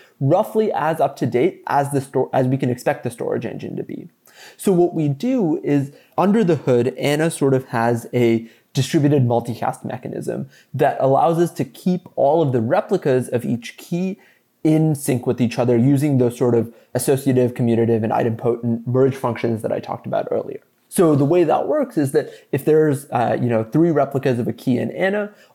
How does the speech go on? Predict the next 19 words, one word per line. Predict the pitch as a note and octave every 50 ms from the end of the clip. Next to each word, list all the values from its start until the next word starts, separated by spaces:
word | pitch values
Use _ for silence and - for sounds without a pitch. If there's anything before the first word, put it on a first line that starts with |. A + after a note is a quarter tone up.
| _
all | - D3+ D#3+ F3+
of | F#3+ E3+
them | G3+ F#3 E3
can | - D#3+ C3
update | C3+ - - - C3 B2 A#2 - - - -
themselves | C3+ C3+ C3+ C3+ C3 C#3+ B2 A#2+ A#2+ A#2+ A2 A2 -
in | - A#2+ A#2+
parallel | - - - B2+ C3+ D3+ F3 F3+ F3+
without | C#3+ B2+ - C3+ C#3 B2
any | A#2+ A#2 A#2+ A2+
coordination. | - - A#2 - F#3+ F3 - - E3+ - - G#3 G3 G3+ - _ - - - -
And | - D3 D#3
then | D#3 D#3 C#3
periodically, | C#3+ - - D#3 D3 C#3 C3+ D3 D3+ - C4+ B3+ G#3+ - - C#3 B2+ B2 B2 A#2+ - - _ _ _ -
they'll | E3 E3 D3 D3 - -
all | - E3+ G#3 G#3
send | G3+ - - D#3+ D#3 F#3 F#3
each | F#3 F3 C#3+ - -
other | C3 A#2 A#2 A#2+ A#2 A#2 A2+ -